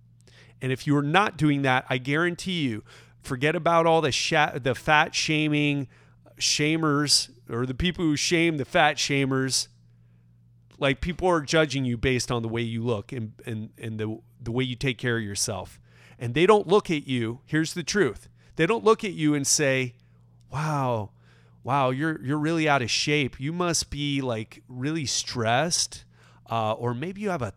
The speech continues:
thyroid problem, or, you know, something's going on." No, they don't think that. They don't,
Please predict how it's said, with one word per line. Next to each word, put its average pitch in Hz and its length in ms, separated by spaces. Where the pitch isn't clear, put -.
thyroid 127 600
problem, 101 760
or, 107 380
you 120 140
know, 120 280
something's 208 540
going 151 340
on." 120 480
No, 160 380
they 190 100
don't 214 180
think 190 300
that. 107 340
They 147 80
don't, 185 240